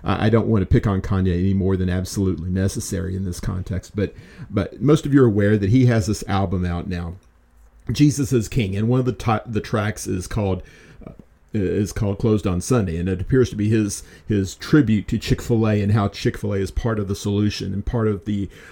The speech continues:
the approach to try to get people away from the devilish things of this world and, and toward more wholesome and, and God-centered kind of activity. And, and I am all in favor, obviously, of limiting our exposure to bad things of the world and maximizing our exposure to the good things, or at least the morally neutral things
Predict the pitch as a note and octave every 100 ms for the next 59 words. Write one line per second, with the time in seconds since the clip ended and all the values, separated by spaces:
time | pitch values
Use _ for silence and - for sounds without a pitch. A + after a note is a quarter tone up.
0 | - - G2+ - B2+ G#2+ - G2 - B2
1 | A2 G2+ A2 - A#2+ G#2+ F#2+ G#2 A2 A2
2 | - G2+ F#2+ F#2 G#2 G2+ G2+ - G#2 G2+
3 | G2 F2 F#2+ G#2+ G2 F#2+ F#2+ F#2+ F#2+ F#2+
4 | F#2 - B2 A2 G2+ F#2+ F#2 A2 A2+ G#2+
5 | G#2 G2 F#2+ - - - F2 F2+ G2 G2
6 | F#2+ - F#2 E2+ - F#2+ F#2 F2 - A2
7 | G2+ F2+ - D3+ F3 D3+ - A#2+ A#2 A2+
8 | A2 A#2 B2 D#3+ C#3 A#2 A#2+ A2 F#2 G2+
9 | G#2+ G#2 F2+ E2+ F#2+ F#2+ F#2+ F#2+ - F#2+
10 | F#2 G2 G2+ G#2+ A2+ G2+ G2 G2 - G2
11 | F#2 F#2+ - - G#2+ G#2+ G2+ F#2+ F#2 -
12 | A2+ F2 G2 F#2+ G2 A2 G2+ G2 F2+ F2+
13 | F#2 F#2 F#2 F2 E2 F#2+ - G2+ F#2 F#2
14 | F#2 F#2 F2 E2+ - G#2 G2 F#2+ - G2+
15 | F2+ F2+ B2 G#2 G2+ G2 G#2 G#2+ - G#2
16 | G2+ G2+ F#2+ F#2+ G#2+ - F#2+ - F#2+ E2
17 | -